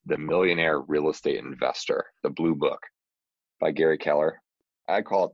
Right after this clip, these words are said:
just the Bible, the overview of how does this real estate thing work.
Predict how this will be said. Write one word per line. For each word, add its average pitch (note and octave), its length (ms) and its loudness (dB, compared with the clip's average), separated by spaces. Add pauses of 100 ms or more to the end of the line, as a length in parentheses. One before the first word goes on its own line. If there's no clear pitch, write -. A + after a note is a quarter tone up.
just - 160 -10
the - 80 2
Bible, C2 580 -6
the - 80 -2
overview D#2 680 0
of B1+ 140 -4
how G2 300 0
does D#2 180 -4
this D2+ 180 -6
real D2+ 140 0
estate - 320 -4
thing D2 180 -8
work. C2+ 300 -2